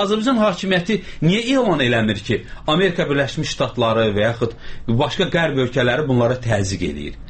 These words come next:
Axı biz o təzyiqi bilməliyik xalq olaraq. Bunlar hamısı, belə deyək ki, Azərbaycan hakimiyyətinin apardığı təbliğatın nəticəsi və əsaslı deyil. İn-, in-, in-, belə insan haqlarının müdafiəsi bütün normal ölkələrdə var. Hətta bəzən demokratik ölkələrdə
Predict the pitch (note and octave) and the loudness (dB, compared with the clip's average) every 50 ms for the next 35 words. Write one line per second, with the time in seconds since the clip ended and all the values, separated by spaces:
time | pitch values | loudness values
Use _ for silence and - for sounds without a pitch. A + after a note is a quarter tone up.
0 | - - - D3+ E3+ G3 G#3+ G#3 A#3 - - G3 F#3 F3+ E3+ F#3 F3+ G3+ E3+ F#3 | -8 -4 -2 0 2 2 2 2 0 0 2 0 0 0 0 0 0 2 2 2
1 | E3+ F3 E3+ E3 F3+ G#3+ A3+ F#3+ C3 - - B2 G2+ F2 E2+ F2+ E2 D#2+ D#2 D#2 | 2 4 2 2 2 2 0 0 -2 0 0 -2 -2 0 -2 -4 -4 -4 -4 -6
2 | D#2+ - - - - - - - - - - - - - - - - - A3+ B3 | -6 -8 -10 -12 -18 -16 -14 -12 -10 -10 -8 -8 -8 -8 -8 -4 0 2 2 4
3 | C4+ B3+ G#3+ G#3 G3+ F#3 D#3+ - - F#3+ F3 - - B2+ C3+ C3+ C3 A#2+ A#2+ A#2 | 4 4 4 4 2 2 0 0 0 0 0 0 0 0 0 0 0 2 2 2
4 | A#2 A#2 A2+ - C3 C#3 B2 B2+ A#2+ D3 C#3 C3+ A2+ A2 - - A2 G2+ - C3 | 2 0 0 0 0 0 2 2 2 2 2 2 0 0 -2 -4 -6 -4 -4 -4
5 | - A#2+ - A2+ G#2 G2 F2 G#2+ A2 - - A2 F#2 F#2+ F#2 F2+ F#2 F2 - - | -4 -2 0 0 0 0 0 -4 -4 -2 0 0 0 0 0 0 0 0 -2 -2
6 | F2+ E2+ D#2+ D#2+ - - - E2+ - - - - - - - - - - - - | -2 -2 -2 -4 -6 -8 -8 -8 -6 -4 -4 -2 -2 -2 -2 -2 -2 -2 0 0
7 | - - B2+ C#3 D3 - C#3+ B2 - C3+ A#2 - - G#2+ G2 F2+ F2+ D#2+ D2 C#2+ | 2 2 2 2 0 0 -4 -4 -2 -4 -4 -4 -4 -4 -4 -4 -4 -4 -6 -6
8 | C#2+ - - - - - - - - - - - - - - - - - - G#3 | -6 -6 -6 -6 -6 -6 -8 -8 -10 -10 -10 -8 -6 -6 -4 -4 -2 0 0 2
9 | G3+ F#3 E3 C#3+ A3 G#3 G#3+ G#3+ G3+ F#3 F3+ F3 - - - E3 D3+ C#3 D#3 E3 | 2 0 0 0 0 0 2 2 2 2 0 0 -2 -2 -2 -2 0 0 0 0
10 | D#3+ D#3 F3+ F3+ E3+ - G#3 G#3+ F#3+ - - D#3 D3 C#3+ C#3+ C#3 C#3+ C#3 D3 C3+ | 0 0 0 0 0 2 2 2 2 2 2 0 0 0 0 0 0 0 0 0
11 | A#2+ - C3+ A#2+ - C3+ A2 B2+ C#3+ - - G3 E3+ C#3 B2+ A2+ A#2 A2+ G#2+ G2+ | -2 -2 -4 -4 -4 -4 -4 -4 -2 0 0 2 2 2 2 2 2 2 2 2
12 | F#2 F2+ - G2+ F2+ F2 E2+ D#2+ E2 E2 D#2+ D#2 D#2+ F2 F#2 - - - - - | 0 0 0 0 0 0 0 0 -2 -2 -2 -2 -2 -2 -4 -4 -6 -10 -14 -14
13 | - - - - - - - G#3 G#3+ - - - A2 G2 F#2+ C#3 D3+ E3+ E3 F3 | -14 -14 -14 -14 -8 -2 -2 -2 -2 -2 -2 -4 -4 -2 0 0 0 0 0 0
14 | F3 E3 - D3 D3 C3+ - - C#3 B2 - - - - D3+ B2 G#2 - A#2+ G#2+ | 0 0 0 0 0 0 0 0 -2 -4 -4 -4 -4 -2 0 0 0 0 0 2
15 | G#2+ G2+ F#2 F2+ F#2+ G2+ F2+ | 2 0 0 0 -2 -2 -2